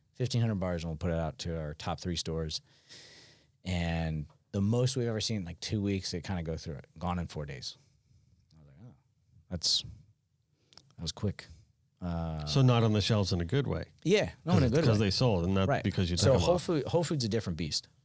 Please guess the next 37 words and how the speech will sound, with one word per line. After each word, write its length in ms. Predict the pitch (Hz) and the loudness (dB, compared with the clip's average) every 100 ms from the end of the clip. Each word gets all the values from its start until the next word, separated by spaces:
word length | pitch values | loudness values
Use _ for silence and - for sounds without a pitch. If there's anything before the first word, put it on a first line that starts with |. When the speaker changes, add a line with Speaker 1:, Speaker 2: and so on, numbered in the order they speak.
| _ _ | _ _
Speaker 2:
Okay. 140 | 110 85 - | -6 -6 -4
Speaker 1:
To 80 | 110 | -2
get 180 | 123 127 | 0 0
into 360 | 123 113 101 | 0 -2 -2
that 220 | 87 90 | -4 -4
process, 320 | - 98 - - | -2 -2 -2 -2
to 80 | 85 | -2
get 120 | 85 | -2
another 180 | 85 82 | -2 -2
S 120 | - | -4
K 140 | - | -4
U 80 | 85 | -6
in 100 | 85 | -4
there, 240 | 95 95 90 | -4 -6 -6
like, 240 | 85 - | -8 -8
you 120 | 82 - _ | -14 -14 _
kinda 200 | - 90 | -6 -6
prove 280 | - 101 85 | -4 -4 -4
yourself. 380 | 73 - 80 73 | -4 -6 -6 -4
So 140 | 90 | -4
we 100 | 82 | -2
went 200 | 82 82 | -4 -6
from 220 | - 85 78 - _ _ | -6 -8 -8 -16 _ _
four 180 | - 107 | -2 0
locations 460 | 101 98 98 92 90 | 0 0 -2 -2 -4
in 100 | 92 | -2
Palm 180 | 87 87 | -4 -2
Beach 160 | 90 | -4
County 240 | 95 87 80 | -4 -4 -6
with 140 | 80 | -6
just 260 | 90 80 78 | -4 -6 -6
our 100 | 78 | -6
best 320 | 82 - - | -4 -4 -4
three 280 | 82 69 - | -8 -8 -10
at 120 | 87 | -10
the 60 | 80 | -10
time: 320 | - 67 | -10 -12